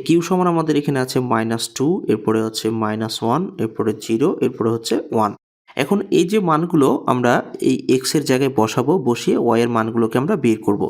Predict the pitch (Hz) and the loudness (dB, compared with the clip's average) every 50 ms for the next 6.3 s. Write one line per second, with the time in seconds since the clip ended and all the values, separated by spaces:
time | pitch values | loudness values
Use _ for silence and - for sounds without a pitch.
0 | - - - - - _ - 120 135 139 143 - 175 175 170 175 175 151 131 139 | -6 -8 -16 -18 -14 _ -4 -2 -2 0 0 2 0 0 2 0 2 2 2 2
1 | 160 156 135 131 127 131 - 151 156 143 120 117 - 113 110 - - 147 170 156 | 2 2 2 2 2 2 2 2 2 2 2 0 0 -2 -4 -4 -2 -2 -2 0
2 | 147 139 127 127 127 - - - 135 127 - 226 196 131 117 113 117 - - 127 | 0 0 -2 -2 -2 -2 -2 0 0 0 2 0 2 2 2 0 0 0 -2 -2
3 | 123 123 123 120 117 - - 160 - - - - - - _ _ - - 120 123 | -2 -2 -2 -4 -4 -2 -2 -2 -2 -2 -6 -18 -20 -20 _ _ -2 -2 -2 -2
4 | 123 - - 123 107 101 107 107 110 139 180 - - - - - 160 135 107 98 | -2 -4 -4 -2 -2 0 0 0 -2 -4 -4 -4 -6 -8 -4 -2 -2 -2 -2 -4
5 | - - - - - - - 123 - 170 139 135 143 143 - 202 196 190 190 190 | -10 -16 -18 -18 -12 -6 -4 0 2 4 4 4 2 2 0 0 0 2 0 0
6 | 190 190 180 175 175 | 0 0 -2 0 -2